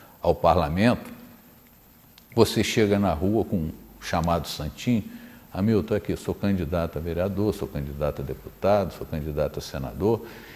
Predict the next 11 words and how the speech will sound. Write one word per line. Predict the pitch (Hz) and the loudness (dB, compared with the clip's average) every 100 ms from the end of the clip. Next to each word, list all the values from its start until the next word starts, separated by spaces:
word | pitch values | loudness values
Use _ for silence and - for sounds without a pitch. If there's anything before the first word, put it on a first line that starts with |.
| - | -8
eu | 87 | -6
queria | - 98 101 | -2 0 0
que | 98 110 | -2 -4
você | 107 - - 101 98 98 - - - - - - | -4 -4 -4 -2 -2 -4 -10 -20 -20 -20 -20 -12
acreditasse | - - 85 80 - 80 80 - 131 | -6 -2 -2 -2 2 4 4 2 0
em | |
mim | 95 110 123 113 | 2 0 -2 -2
e | 110 | -2
votasse | 131 - 110 - | -2 -2 -2 -2
em | - | -10
mim." | - | -12